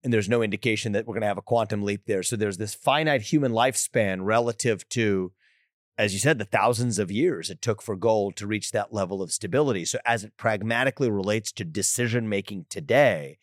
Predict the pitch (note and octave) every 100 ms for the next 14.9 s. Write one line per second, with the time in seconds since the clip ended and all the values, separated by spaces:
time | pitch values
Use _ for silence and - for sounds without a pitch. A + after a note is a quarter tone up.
0 | _ - _ _ - - A2 - B2+ D3
1 | C#3 A2 _ _ D3 C#3 - - C3+ C3
2 | - A#2 G#2 A2 A2 A2+ G#2+ - A2+ F#2+
3 | A#2 C3+ F2 C#2 F2+ B2+ _ _ _ _
4 | _ _ - C#3+ G3 - - D#3 C#3+ D#3
5 | F#3+ D3 C#3+ - F#3 - _ _ - A#2+
6 | B2+ B2 A#2 C3 D3+ - B2 G2 G2+ _
7 | _ _ - A2 B2+ B2+ B2 - C3+ B2+
8 | A2+ C3+ D3+ D3 B2 C#3+ B2+ E2 D2 _
9 | _ _ _ _ _ _ _ _ _ -
10 | A#2+ G#2 C3 C3+ G#2+ _ _ - D3 C3
11 | A2+ B2 A2+ A2 - C3 G2+ - E3 C3+
12 | A#2 - C3+ E3 D#3+ C#3+ C3 C#3 A#2+ -
13 | B2 B2 A#2 A2+ A#2+ G2+ G#2 F#2+ - A2
14 | A#2 A2 G2 F2+ - G#2+ A2 G2 -